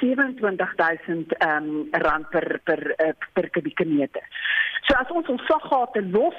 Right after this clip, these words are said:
word dit erger, ehm, en slaggate het so 'n groot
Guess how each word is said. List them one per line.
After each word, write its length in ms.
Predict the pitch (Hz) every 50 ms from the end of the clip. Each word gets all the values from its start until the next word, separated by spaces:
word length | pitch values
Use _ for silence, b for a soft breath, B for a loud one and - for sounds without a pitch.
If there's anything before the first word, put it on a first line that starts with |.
| - -
word 200 | 269 269 285 269
dit 160 | 285 277 - -
erger, 440 | 262 269 269 277 254 302 320 359 - - B B B B B B
ehm, 320 | - 220 214 208 208 208 208 -
en 380 | 262 262 247 254 247 - - - - - - -
slaggate 640 | - 381 392 403 - - - 233 202 175 170 - 208
het 220 | 185 196 240 277 - - - - - -
so 80 | 359 359 370
'n 200 | 370 - 370 -
groot 600 | - - - - - - 285 277 277 269 269 269